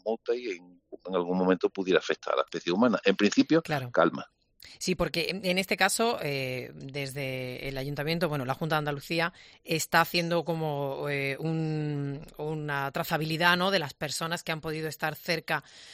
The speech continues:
Speaker 2: de, de estos animales, eh, para, bueno, pues para realizar las pruebas pertinentes. Entiendo,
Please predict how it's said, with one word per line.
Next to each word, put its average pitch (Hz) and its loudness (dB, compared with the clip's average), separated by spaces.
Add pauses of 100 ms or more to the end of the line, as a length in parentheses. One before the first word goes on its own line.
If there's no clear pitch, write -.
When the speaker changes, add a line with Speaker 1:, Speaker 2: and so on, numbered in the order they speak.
(120)
Speaker 2:
de, 156 2
de 160 0
estos 165 -4
animales, 160 0
eh, 131 -2
para, 135 0
bueno, 139 -6
pues - -10
para 131 -2
realizar 131 -4
las 143 -2
pruebas 147 0
pertinentes. 143 -6
Entiendo, 156 -2